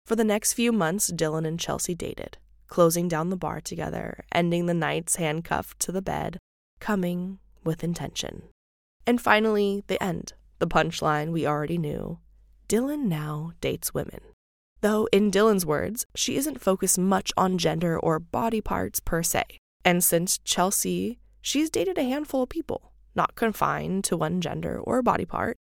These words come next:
allowing herself to explore that little tingle with whoever put it there to begin with. But in the end, it's really that button she keeps coming back to press. All right, this has been Studio Wednesday's Recap Diaries.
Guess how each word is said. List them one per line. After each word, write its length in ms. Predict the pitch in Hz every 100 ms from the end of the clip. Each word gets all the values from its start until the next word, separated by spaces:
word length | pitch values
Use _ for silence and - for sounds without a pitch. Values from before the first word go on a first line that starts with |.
| _
allowing 440 | 202 202 190 208 214
herself 480 | 226 - 175 180 -
to 140 | 175
explore 520 | 175 - 165 156 156
that 220 | 165 165
little 220 | - 185 226
tingle 560 | - 190 185 175 180
with 200 | 170 165
whoever 440 | - 170 170 180 185
put 180 | -
it 140 | 151 -
there 220 | 160 156
to 160 | 165 160
begin 340 | 165 170 165
with. 200 | 80 - - _ _ _ -
But 100 | 247
in 80 | 285
the 140 | 285
end, 440 | 202 196 202 202 - - -
it's 220 | 233 - 285
really 460 | 330 370 330 330 339
that 320 | 202 247 -
button 400 | - - 170 180
she 220 | - 185
keeps 360 | - - - -
coming 380 | - 156 180
back 320 | 165 - - -
to 100 | -
press. 480 | - - - - - - _ _ _
All 220 | 208 214
right, 440 | 190 180 180 170 - -
this 240 | 185 208
has 240 | 233 214 208
been 240 | 175 175
Studio 420 | 185 175 185 214
Wednesday's 440 | 208 180 175 165 156
Recap 340 | 160 160 165
Diaries. 600 | 160 156 160 165 165 -